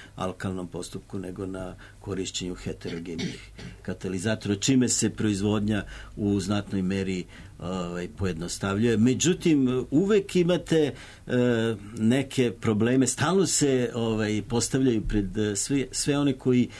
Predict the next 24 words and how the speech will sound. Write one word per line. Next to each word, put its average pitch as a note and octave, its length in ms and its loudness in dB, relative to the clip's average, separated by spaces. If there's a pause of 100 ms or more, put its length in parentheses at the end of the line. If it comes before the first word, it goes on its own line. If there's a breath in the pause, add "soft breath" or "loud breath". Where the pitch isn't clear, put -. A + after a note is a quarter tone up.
(420 loud breath)
u-, C3+ 180 -4
bi A2+ 220 2
želeli D3+ 360 4
da C3 100 4
uđu A#2 220 4
u - 20 6
jednu A2+ 180 4
takvu G2+ 320 -4
proizvodnju, G#2+ 540 0
standardi. A2 540 0
Standardi A2+ 600 2
se, F#2+ 280 0 (400 loud breath)
e, F#2 320 -2 (100)
po-, A2 320 0
e, G#2 360 -4
pooštravaju. B2+ 1000 2 (440 loud breath)
To D#3+ 320 2
je C3+ 240 2
praćeno D3+ 400 2
i C#3 80 6
sa C3+ 140 0
automobilskom C3 680 2
industrijom B2+ 600 0
i A2+ 320 2